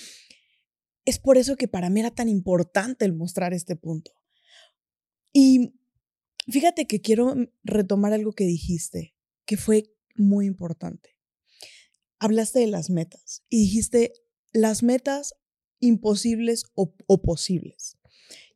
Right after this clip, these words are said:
Yo creo que el ser humano tiene una confusión y una gran dilución, porque nos volvemos meritorios y empezamos a comportarnos alcanzando metas,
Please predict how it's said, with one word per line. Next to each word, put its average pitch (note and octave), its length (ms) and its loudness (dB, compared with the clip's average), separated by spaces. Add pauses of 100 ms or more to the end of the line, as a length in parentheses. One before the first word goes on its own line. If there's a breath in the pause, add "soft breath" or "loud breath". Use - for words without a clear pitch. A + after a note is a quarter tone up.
Yo D#4+ 240 -2
creo A3+ 400 -2 (960)
que G#3 140 -8
el F#3+ 80 -8
ser A3 260 -2
humano G3 400 0
tiene G3 260 -2
una G3+ 300 -2
confusión F3+ 840 -4
y G3+ 120 -2
una G3 180 -2
gran G3+ 400 -4
dilución, E3+ 640 -6 (1000 soft breath)
porque A3+ 480 4
nos A3+ 300 4
volvemos A#3+ 720 2 (480)
meritorios F#3+ 720 2
y G3+ 40 0
empezamos A3 580 -4
a B3 80 -8
comportarnos G3+ 1120 -2
alcanzando F#3+ 760 -4
metas, F#3 680 -6